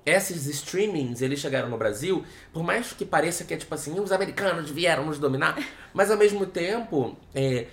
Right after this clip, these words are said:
Speaker 1: veio um incentivo de produção que não tava acontecendo, porque a gente sabe que o, a produção cultural, o incentivo do governo pra produção cultural caiu muito nos últimos quatro anos, né? Não preciso dizer por quê.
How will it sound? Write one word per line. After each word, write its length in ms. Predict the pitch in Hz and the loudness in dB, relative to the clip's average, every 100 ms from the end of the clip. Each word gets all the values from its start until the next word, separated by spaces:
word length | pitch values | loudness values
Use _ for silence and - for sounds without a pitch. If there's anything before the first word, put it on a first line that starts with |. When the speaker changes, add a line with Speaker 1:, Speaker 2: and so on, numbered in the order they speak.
| - - - - | -16 -20 -20 -8
Speaker 1:
veio 480 | 131 165 156 143 147 | -2 2 4 2 2
um 120 | 160 | -2
incentivo 560 | 160 165 165 170 180 | -2 -4 -2 -2 -2
de 80 | 208 | -4
produção 520 | 196 180 160 160 117 | -4 -4 -2 -2 -2
que 160 | 113 139 | -2 -2
não 140 | 127 | -2
tava 200 | 147 139 | 0 0
acontecendo, 580 | 135 127 131 131 113 135 139 | -2 -4 -6 -6 -4 -4 -6
porque 460 | 139 - 120 104 | -14 -8 -2 0
a 40 | 98 | 0
gente 180 | 104 - | -2 -4
sabe 280 | 107 104 | -2 -2
que 300 | - 120 104 - - - - | -6 -4 -4 -6 -16 -20 -8
o, 220 | 117 113 | -6 -4
a 100 | 110 | -4
produção 340 | 107 120 - 123 | -2 -4 -4 -6
cultural, 360 | 127 131 107 | -4 0 0
o 40 | 117 | 0
incentivo 680 | 131 143 139 - 208 196 180 | 0 -2 -2 -2 0 0 0
do 100 | 151 | 2
governo 680 | 147 123 127 123 117 110 - - - | 2 2 2 2 0 -4 -6 -16 2
pra 120 | 123 | 2
produção 360 | 139 147 139 131 | 4 0 0 -2
cultural 460 | 135 135 110 95 | 0 2 2 2
caiu 300 | - 127 135 143 | 2 4 4 2
muito 800 | 143 170 196 208 214 233 311 - - - | 0 4 4 4 0 -2 -2 -4 -16 -6
nos 200 | 123 127 | -4 -4
últimos 260 | 127 117 | -6 -10
quatro 340 | - 107 107 113 | -2 -2 0 -2
anos, 380 | 117 311 320 107 | 0 -2 -8 -6
né? 140 | 110 | -6
Não 80 | 120 | -6
preciso 240 | - 104 | -10 -14
dizer 220 | 101 107 | -6 -6
por 140 | 98 - | -6 -8
quê. 260 | 170 214 | -4 -4